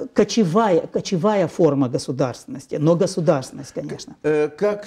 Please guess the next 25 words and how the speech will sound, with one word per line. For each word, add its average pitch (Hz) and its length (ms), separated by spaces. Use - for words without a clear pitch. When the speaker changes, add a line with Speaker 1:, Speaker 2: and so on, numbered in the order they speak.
Speaker 2:
сказал 196 640
кто-то 185 560
из 170 280
наших 170 520
замечательных 160 1040
археологов, 160 920
это 165 300
государство 170 880
на 165 180
колёсах. 160 680
Speaker 1:
В - 120
каком-то 294 440
смысле, 233 420
совершенно 226 460
верно. 170 160
Speaker 2:
Кибитки, 165 340
Speaker 1:
В 143 40
каком-то, 247 320
ну, 330 160
Speaker 2:
ну, 226 140
Speaker 1:
тот 311 200
же 285 80
Speaker 2:
пошутил, 277 200
Speaker 1:
Чингис, 285 440
тот 214 100